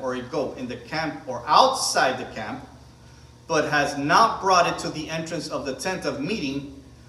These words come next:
to offer it as a sacrifice to Adonai before the ta-, the tabernacle, let blood guilt be charged to that man. He has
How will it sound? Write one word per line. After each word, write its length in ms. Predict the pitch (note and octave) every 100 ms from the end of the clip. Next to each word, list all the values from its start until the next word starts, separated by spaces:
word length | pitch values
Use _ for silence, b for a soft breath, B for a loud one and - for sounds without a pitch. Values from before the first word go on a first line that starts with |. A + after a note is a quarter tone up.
| B
to 80 | -
offer 420 | D3+ E3 G3 G3+
it 180 | G3+ F#3 -
as 160 | D3 C#4+
a 80 |
sacrifice 720 | C3+ - D#4 A3 G3+ G3+ F#3+ -
to 120 | G3
Adonai 420 | F3+ E3 D3 C3+
before 380 | C3 B2+ D#3+ F#3
the 100 | G3+
ta-, 380 | - E3+ C#3+ B2+ - -
the 100 | D3
tabernacle, 760 | C#3 F#3+ D#3+ C#3 B2 A#2+ B2 - B B
let 500 | A#2+ C3+ D#3 D3+ -
blood 420 | D3 E3+ G3 - -
guilt 480 | G#3 B2+ - - - A#2+
be 240 | D#3+ E3+ D#3+
charged 640 | - G#3+ F#3 - - -
to 100 | F#3
that 300 | E3 D#3 D3
man. 420 | F3 C3 B2 - - B B B
He 260 | - A3 G#3+
has 440 | D#3 D#3+ D#3 D#3